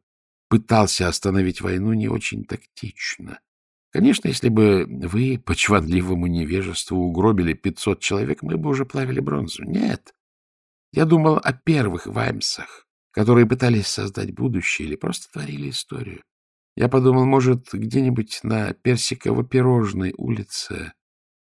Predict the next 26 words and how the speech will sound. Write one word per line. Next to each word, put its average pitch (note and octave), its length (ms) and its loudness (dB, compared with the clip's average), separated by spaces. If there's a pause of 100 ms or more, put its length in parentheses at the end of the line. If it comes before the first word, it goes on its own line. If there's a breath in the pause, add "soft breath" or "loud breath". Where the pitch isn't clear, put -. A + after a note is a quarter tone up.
(760)
Они G2+ 220 4
смотрели G2 420 4
друг F2+ 240 0
на E2+ 120 0
друга, F#2+ 280 2
как - 280 -6
коты G#2 300 2
перед D#2+ 340 -2
дракой, E2 360 0
как - 280 -6
игроки A#2+ 480 -2
в - 120 -10
покер. - 440 -2 (720)
«Центр D#2 500 -4
Бродвея», — E2 1000 0 (100)
хрипло C#2+ 300 -6
сказал C#2+ 360 -6
Ваймс, — - 380 -14
«прямо E2+ 360 2
перед F2 360 0
дворцом». E2+ 600 -2 (460)
Патриций B2 440 0
выглянул G2+ 460 0
в D#2 60 -6
окно. - 300 -12 (140)
«Согласен. F#3 520 -6